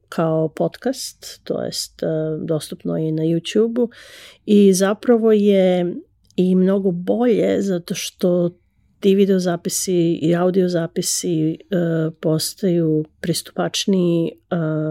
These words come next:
široj publici i pošto radimo i na srpskom i na engleskom, jer imamo, e, ljude koji žele da pričaju na jednom ili na drugom jeziku, pa čak i same Engleze, a, koji su nam bili gosti, onda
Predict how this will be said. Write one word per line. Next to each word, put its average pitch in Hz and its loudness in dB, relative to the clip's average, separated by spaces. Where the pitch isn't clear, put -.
široj 180 -2
publici 165 -4
i 202 2
pošto - 0
radimo 175 2
i 175 2
na 175 0
srpskom 175 -6
i 170 -2
na 165 -2
engleskom, 196 -2
jer 175 2
imamo, 165 0
e, - 0
ljude 165 -2
koji - 0
žele 160 -2
da 156 -8
pričaju 175 -8
na 170 0
jednom 165 -2
ili 165 -2
na 165 -2
drugom 165 -2
jeziku, 160 -2
pa 190 -2
čak - -6
i 185 2
same 170 -4
Engleze, 170 -4
a, 190 0
koji 185 4
su - -6
nam 190 0
bili 175 2
gosti, 175 2
onda 170 2